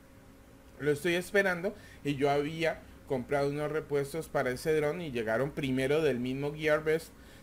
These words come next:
llegaron primero esos repuestos que el dron mismo. Entonces, pues, habrá que esperar a, a que llegue. Mm, bueno, no es nada más por el momento.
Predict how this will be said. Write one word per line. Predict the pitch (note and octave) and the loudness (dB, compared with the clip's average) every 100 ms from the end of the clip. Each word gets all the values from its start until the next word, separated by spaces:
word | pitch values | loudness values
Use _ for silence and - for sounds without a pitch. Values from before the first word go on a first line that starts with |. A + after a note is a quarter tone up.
| - | -4
llegaron | B2+ A#2+ B2 C#3 | 0 2 2 0
primero | C#3+ B2 A2+ A#2+ B2 C#3 - - - | -4 -4 -2 -2 -4 -8 -18 -20 -14
esos | C3+ C3+ C#3 D3+ | -4 -4 -2 -2
repuestos | C#3+ - B2+ B2+ D#3 D3 | -2 0 -4 -2 -4 -4
que | - C3+ | -2 -2
el | A2 | 0
dron | A#2 A#2 B2 | -2 -2 -4
mismo. | B2 A2+ G2+ - - | -6 -8 -12 -16 -14
Entonces, | G#2+ G#2 A2+ A2+ C3+ C3+ | -14 -8 -8 -6 -10 -8
pues, | C3+ A#2+ | -8 -6
habrá | G#2+ G2+ G2+ | -4 -4 -6
que | C#3 | -8
esperar | C#3 A#2+ G#2 A2 - - - - - - - | -6 -4 -4 -4 -8 -20 -20 -20 -20 -20 -12
a, | A#2+ A2+ G#2 F#2+ C#2 | -6 -4 -4 -6 -8
a | F#2+ | -10
que | - G#2+ | -8 -6
llegue. | G#2+ G#2+ G#2 G#2 - - - - - - - | -4 -4 -6 -14 -20 -20 -20 -20 -20 -20 -18
Mm, | A2+ A2+ G#2 G2 G2+ - - - - - - | -10 -8 -8 -10 -14 -20 -20 -20 -18 -18 -12
bueno, | F3 A3+ | -8 -6
no | F3+ | -6
es | D3 | -4
nada | D#3 D#3+ | -2 -2
más | D#3+ D#3+ | -2 -4
por | - E3 | -4 -4
el | C#3+ | -4
momento. | C3+ C#3 E3+ E3+ G#3 | -4 -6 -8 -4 -4